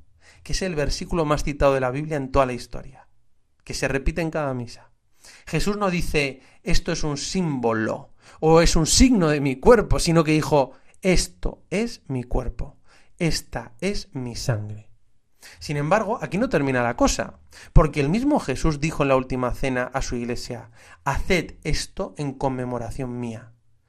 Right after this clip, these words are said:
Proviene de la palabra hebrea zícaron, de hacer memoria, ¿no? Anamnesis,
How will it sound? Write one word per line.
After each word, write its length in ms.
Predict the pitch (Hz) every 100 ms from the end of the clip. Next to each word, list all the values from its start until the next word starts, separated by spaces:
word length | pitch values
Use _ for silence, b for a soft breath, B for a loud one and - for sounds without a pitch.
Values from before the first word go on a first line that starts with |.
| b b
Proviene 360 | - 151 160 208
de 60 | 196
la 140 | 160
palabra 500 | 139 147 160 139 -
hebrea 240 | 131 143 139
zícaron, 540 | - - 123 117 117
de 60 | 120
hacer 280 | 120 160 156
memoria, 520 | 139 127 127 117 117
¿no? 220 | 135 214 b -
Anamnesis, 840 | 131 151 151 127 117 120 110